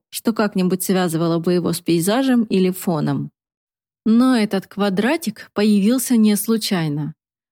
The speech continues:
При более внимательном рассмотрении становилось ясно,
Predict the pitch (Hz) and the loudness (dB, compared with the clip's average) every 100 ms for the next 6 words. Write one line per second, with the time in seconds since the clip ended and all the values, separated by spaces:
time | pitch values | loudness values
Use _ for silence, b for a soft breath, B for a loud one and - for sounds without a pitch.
0 | _ - 214 190 226 208 190 196 202 185 | _ -2 0 2 2 2 2 2 2 0
1 | 185 170 170 170 - 180 - 247 262 196 | -2 -4 -4 -4 -6 -6 -2 2 2 2
2 | 165 - 190 190 190 185 185 - 214 269 | -2 -2 -2 0 2 0 -2 -2 -2 -2
3 | - 214 160 | 0 -2 -4